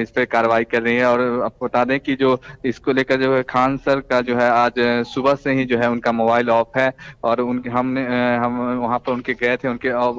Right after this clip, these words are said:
ऑफिस में भी, कार्यालय पे हम उन्हें ढूंढने की कोशिश किए, तो वहाँ भी वो नहीं मिले। और उनका जो कोचिंग संस्थान है उसमें आज ताला लगा हुआ है। और लगातार जो है अब इसको लेकर जो है राजनीति भी बिहार में तेज हो गई है। अ, मांझी और पप्पू यादव भी खुल के आ गए हैं उनके पक्ष में।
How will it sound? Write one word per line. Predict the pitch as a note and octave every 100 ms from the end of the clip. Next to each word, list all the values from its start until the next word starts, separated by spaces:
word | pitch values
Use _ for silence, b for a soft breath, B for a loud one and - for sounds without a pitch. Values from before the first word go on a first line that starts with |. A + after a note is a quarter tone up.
| A#2+
ऑफिस | A#2 C#3+ -
में | C3+
भी, | C3
कार्यालय | B2 A#2+ B2 C3
पे | C3+
हम | B2+ B2 B2+
उन्हें | A#2+ B2 A#2+ A#2+ A#2+ A#2+
ढूंढने | A#2+ A#2+
की | B2
कोशिश | B2 B2 B2
किए, | C3+
तो | C3+
वहाँ | B2+ C3+
भी | C3+
वो | B2+ B2+
नहीं | A#2+ C3
मिले। | C3 D#3 - B G#3 B
और | C3+
उनका | C3 C3 D3+
जो | C#3+
कोचिंग | C#3 C3+ D3+
संस्थान | C#3 A#2 B2+ B2+
है | C3+
उसमें | D3+ C#3 C#3
आज | C3+
ताला | C3 B2 B2+
लगा | B2 A#2+ A#2+
हुआ | A#2+ A#2+
है। | B2+ D#3+ - B B - -
और | B2+ C3
लगातार | A#2+ B2 B2+ B2+ C#3 D3+
जो | D3+ C3+
है | B2 C3 B2+
अब | B2+
इसको | B2 -
लेकर | C3+ C3+ C#3
जो | C3
है | C3
राजनीति | B2 B2 B2+ D3
भी | D3
बिहार | C#3 A#2+ B2
में | B2+
तेज | A#2+ B2+ A#2+
हो | A#2+
गई | B2
है। | B2 C3
अ, | B2+ A#2+ A#2+
मांझी | A#2+ B2 A#2+ C3
और | C#3
पप्पू | B2 B2 C3
यादव | B2 A#2+ B2+
भी | B2+
खुल | B2+ C3
के | A#2+ B2
आ | A#2
गए | A#2
हैं | A#2+
उनके | B2 B2
पक्ष | A#2+ A#2+ -
में। | C#3